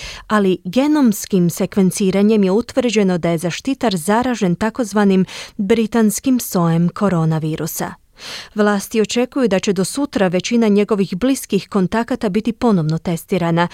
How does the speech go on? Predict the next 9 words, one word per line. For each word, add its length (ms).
a 140
rezultati 560
testova 480
će 140
pružiti 540
jasniju 460
sliku 360
o 60
tome 380